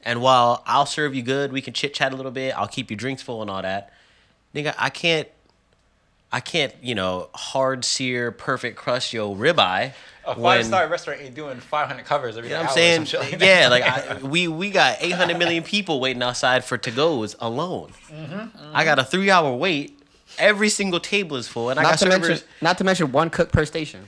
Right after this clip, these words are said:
Speaker 1: You know, I, I, we only, we have, we have more servers than we got cooks. And back there, it should be about equal,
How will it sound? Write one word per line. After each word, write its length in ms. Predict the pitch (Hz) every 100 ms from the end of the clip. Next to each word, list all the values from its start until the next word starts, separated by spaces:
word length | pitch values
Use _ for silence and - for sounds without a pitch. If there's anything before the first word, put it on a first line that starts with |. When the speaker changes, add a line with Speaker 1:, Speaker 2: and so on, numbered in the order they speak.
| 139
Speaker 1:
You 80 | 170
know, 220 | 208 226 - - - -
I, 260 | - 143 156
I, 40 | 147
we 380 | 143 165 160 233
only, 160 | 214
we 220 | 160 233
have, 400 | 240 175 135 127
we 100 | 185
have 160 | 214 147
more 300 | 170 185 165
servers 380 | - 214 190 180
than 100 | 190
we 40 |
got 180 | 226 262
cooks. 420 | 453 453 - - - _ _ - _ _ - _ _ -
And 160 | 131
back 220 | 135 180 202
there, 180 | 208
it 80 | 147
should 180 | - 143
be 80 | 123
about 220 | 101 90
equal, 380 | 147 - 87 76